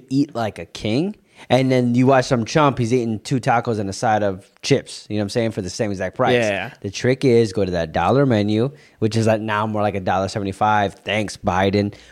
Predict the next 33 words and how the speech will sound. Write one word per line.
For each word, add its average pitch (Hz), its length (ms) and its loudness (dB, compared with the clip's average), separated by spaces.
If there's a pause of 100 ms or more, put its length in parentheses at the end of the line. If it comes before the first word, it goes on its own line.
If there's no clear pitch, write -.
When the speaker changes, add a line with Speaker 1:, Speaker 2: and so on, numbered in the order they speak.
Speaker 1:
But 120 140 2
now, 123 560 2
um, 95 580 0 (520)
but 147 180 2
for, 143 140 4
like, 131 200 4
so 160 280 4
I 147 100 2
guess 143 180 2
now 143 220 4
with 131 160 0
inflation 120 500 0
for, 107 140 -4
like, 101 180 -2
seven 131 460 0
dollars, 92 400 2
Speaker 2:
Mm-hmm. 127 240 -2
Speaker 1:
you 147 80 -2
can 147 80 0
still 143 180 0
eat 101 160 -6
like 82 160 -8
a 82 60 -10
king. - 260 -14 (720)
What 117 100 0
about 113 180 2
you? 101 220 -2 (1000)
Speaker 2:
For - 140 -2
me, 139 180 0
tacos 127 260 0
or 117 60 -8
burritos? 135 380 -6
Speaker 1:
Yeah. 80 240 -6